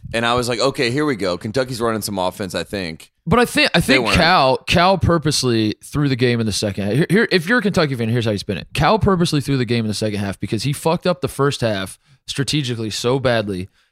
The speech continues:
Speaker 2: He realized they were gonna lose, and he said, "If we get blown out, no one's gonna blame me. They're just gonna be like, 'Wow, Duke is so much better than us.'" Because if you watch the first half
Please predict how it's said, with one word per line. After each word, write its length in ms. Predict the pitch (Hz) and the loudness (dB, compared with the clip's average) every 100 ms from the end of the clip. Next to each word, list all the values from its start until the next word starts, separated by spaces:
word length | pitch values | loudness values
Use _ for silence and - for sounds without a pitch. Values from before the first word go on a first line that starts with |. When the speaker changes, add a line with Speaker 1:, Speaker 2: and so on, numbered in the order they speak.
| - | -8
Speaker 2:
He 100 | 127 | 0
realized 340 | 143 156 143 | 2 4 4
they 80 | 147 | 2
were 60 | 135 | 0
gonna 200 | 127 120 | 0 0
lose, 320 | 127 117 101 | 2 0 -2
and 60 | 113 | -4
he 40 | |
said, 260 | 107 120 113 | -2 0 -2
"If 120 | 104 | -2
we 120 | 131 190 | -2 -2
get 180 | 151 | -2
blown 240 | 123 135 127 | 0 0 0
out, 380 | 117 110 98 - _ - | 0 -2 -6 -12 _ -8
no 140 | 117 135 | -2 0
one's 160 | 143 | 0
gonna 120 | 143 117 | -2 -2
blame 260 | 120 110 | -2 -2
me. 160 | 120 110 | -2 -2
They're 160 | 104 | -2
just 120 | 104 - | -4 -4
gonna 140 | 110 | -4
be 80 | 107 | -2
like, 160 | 98 98 | -4 -4
'Wow, 340 | 107 98 87 | -4 -4 -6
Duke 320 | 87 110 110 | -6 -6 -4
is 160 | 104 92 | -6 -8
so 180 | - 104 | -4 -4
much 180 | 98 - | -4 -4
better 220 | 101 92 | -6 -4
than 140 | 87 | -8
us.'" 240 | 85 82 - _ - | -10 -10 -14 _ -6
Because 460 | - 143 135 110 - _ _ _ _ _ | 0 2 2 0 -8 _ _ _ _ _
if 140 | 135 135 | -2 0
you 80 | 202 | 2
watch 180 | 180 143 | 2 0
the 80 | |
first 320 | 135 160 160 135 | 0 0 0 0
half 460 | 104 90 92 - | -2 -4 -8 -14